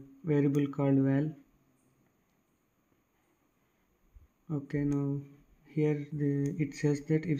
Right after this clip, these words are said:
spacebar is pressed, then it takes the input. Like we saw before, our hand will be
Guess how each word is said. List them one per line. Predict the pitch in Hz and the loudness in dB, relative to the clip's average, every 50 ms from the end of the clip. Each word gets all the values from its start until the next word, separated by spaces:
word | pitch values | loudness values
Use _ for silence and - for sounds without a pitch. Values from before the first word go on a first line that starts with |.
| - - | -4 -4
spacebar | - 151 147 139 139 - 156 151 151 | 0 0 0 0 0 2 2 4 4
is | 147 147 143 | 4 2 -2
pressed, | - - - 151 143 - - 156 147 | -4 -2 -2 -2 -2 -2 -4 -2 0
then | 151 151 147 147 | 0 2 2 2
it | 156 151 - - | 2 0 0 2
takes | 147 143 139 139 - | 2 2 2 0 2
the | - 143 | 4 6
input. | 139 139 135 135 143 135 - - - - _ _ _ _ _ _ _ _ _ _ _ _ _ _ - | 6 6 6 4 2 -2 -4 -8 -16 -20 _ _ _ _ _ _ _ _ _ _ _ _ _ _ -2
Like | 151 143 143 139 143 | 0 0 0 0 0
we | 151 139 | -2 -2
saw | 139 - 139 135 | -2 0 0 2
before, | 135 139 135 135 - 151 156 - - _ _ _ _ _ _ _ _ _ _ _ _ - | 2 2 0 0 -2 -4 -4 -6 -8 _ _ _ _ _ _ _ _ _ _ _ _ -2
our | 156 147 147 | 0 0 2
hand | 143 135 143 147 151 156 | 2 2 4 4 6 6
will | 151 147 147 | 4 4 4
be | 139 147 147 147 143 143 139 139 139 | 2 2 4 4 4 2 0 -2 -6